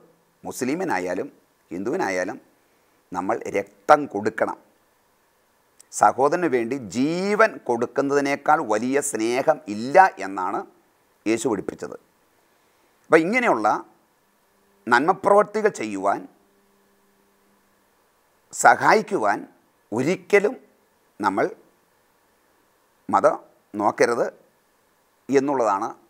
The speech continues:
എൻ്റെ അഭിപ്രായം. അതാണ് ഞാനിപ്പോൾ ചെയ്തുകൊണ്ടിരിക്കുന്നത്. അവരവരുടെ വിശ്വാസത്തിൽ, വിശ്വാസകാര്യങ്ങളിൽ ഉറച്ചു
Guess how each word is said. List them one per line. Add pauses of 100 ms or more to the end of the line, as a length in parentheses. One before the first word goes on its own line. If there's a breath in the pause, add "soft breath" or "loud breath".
(380)
എൻ്റെ
അഭിപ്രായം. (580)
അതാണ് (120)
ഞാനിപ്പോൾ (220)
ചെയ്തുകൊണ്ടിരിക്കുന്നത്. (1120 soft breath)
അവരവരുടെ
വിശ്വാസത്തിൽ, (840)
വിശ്വാസകാര്യങ്ങളിൽ (160)
ഉറച്ചു